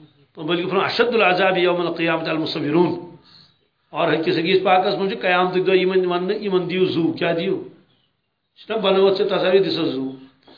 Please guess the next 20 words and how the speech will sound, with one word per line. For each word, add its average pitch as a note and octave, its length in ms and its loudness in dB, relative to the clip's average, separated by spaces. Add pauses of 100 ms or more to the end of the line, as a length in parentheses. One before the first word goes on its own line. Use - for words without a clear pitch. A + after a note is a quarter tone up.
(400)
وۄنۍ F3 140 -2
دٔپِو F#3+ 200 4
تُہۍ، G3 100 2
"ہے، F#3+ 260 2
تیٚلہِ F3 200 -4
چھُ - 20 -14
پٮ۪وان F#3 240 2
فوٹو G3 260 2
تُلُن۔" G#3+ 300 -2 (600)
بالکل، F#3 340 -4 (1000)
ییٚتٮ۪ن A3 300 -2
شریعت A#3 300 4
اجازت A#3 500 2
دی، B3+ 60 -2
تتٮ۪ن G3 300 -2
چھِنہٕ G3 160 -2
أسۍ F3 80 0
گۄناہ F3 240 0
گار G3+ 140 2
کِہیٖنۍ۔ C3 260 -8